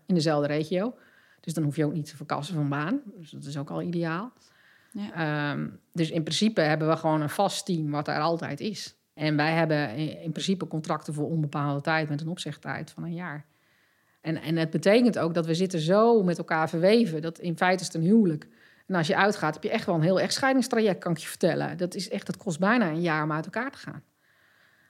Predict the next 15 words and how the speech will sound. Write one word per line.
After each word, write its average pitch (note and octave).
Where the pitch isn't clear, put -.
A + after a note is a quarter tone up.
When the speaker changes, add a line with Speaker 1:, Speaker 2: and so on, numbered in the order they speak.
Speaker 1:
Om, E3+
om D#3
alles F#3
weer E3+
te E3+
ontvlechten. D#3+
Omdat F3
wij F3+
zitten, G3
zo A3+
diep G3+
zitten G3+
we E3
in D#3+
elkaar. D3+